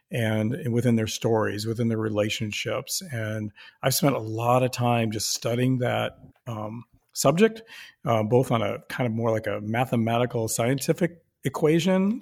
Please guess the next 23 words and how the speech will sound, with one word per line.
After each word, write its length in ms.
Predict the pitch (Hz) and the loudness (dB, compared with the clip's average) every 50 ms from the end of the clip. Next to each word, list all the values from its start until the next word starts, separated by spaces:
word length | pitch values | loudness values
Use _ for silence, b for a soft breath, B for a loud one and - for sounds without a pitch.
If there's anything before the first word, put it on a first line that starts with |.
| - - | -6 -6
on 240 | 127 117 113 110 110 | -4 -4 -2 -2 -4
a, 220 | 110 110 117 123 - | -4 -4 -6 -8 -8
an 160 | - 113 107 | -8 -8 -8
emotional, 760 | 107 104 107 113 147 156 - - 165 160 165 170 170 170 170 B B B B B B - | -8 -6 -2 -2 0 0 0 0 2 4 4 4 2 0 -2 B B B B B B -2
um, 340 | 123 123 123 117 123 139 - | 0 2 2 2 2 0 -2
kind 200 | - 143 139 135 | 0 0 2 2
of 40 | 135 | 2
equation, 560 | 131 - - 127 131 143 143 156 180 175 165 147 | 0 0 0 2 2 2 2 2 2 2 2 0
and 100 | 120 107 | -2 -4
how 260 | 107 123 120 123 123 | -2 0 2 2 2
you 340 | 120 113 113 113 110 110 _ _ - | 2 0 -2 -4 -4 -6 _ _ -8
can 220 | - 135 117 110 | -6 -4 -4 -4
kind 240 | - - - 117 123 | -6 -6 -6 -4 -4
of 60 | 123 | -4
connect 280 | - - 120 120 120 - | -4 -4 -4 -4 -4 -4
those 200 | 131 127 - - | -4 -6 -6 -6
two 120 | - 131 120 | -6 -6 -4
things 200 | - 123 120 110 | -2 -2 -4 -4
together. 500 | - 113 104 104 110 117 151 175 180 180 B B B B B B B B B B | -6 -8 -6 -6 -4 0 0 0 0 0 B B B B B B B B B B
'Cause 100 | - 143 | 0 2
I 60 | 147 | 2
feel 240 | 147 - 226 247 247 | 2 4 4 4 4
it's 180 | 185 - - | 4 2 0